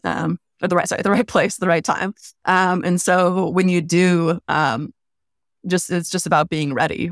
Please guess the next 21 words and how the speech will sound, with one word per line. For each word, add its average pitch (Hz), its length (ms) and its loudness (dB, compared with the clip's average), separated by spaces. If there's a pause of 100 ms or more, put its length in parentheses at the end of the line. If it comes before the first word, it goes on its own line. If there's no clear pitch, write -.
right? 180 280 2
<laughs> - 40 -2
Like, - 160 -4
it's 202 160 -4
just - 140 -8
about, 147 220 -4
like, - 320 -8 (260)
being, 165 500 0
um, 165 380 -2 (420)
you 180 180 2
know, 165 140 2
like, 151 160 -2 (280)
we, 165 140 -2
if 170 120 -8
you 170 80 -6
can 156 340 -2
prepare 170 460 -2
something 165 380 -2
in 151 100 0
advance, 160 540 0
like, - 180 -6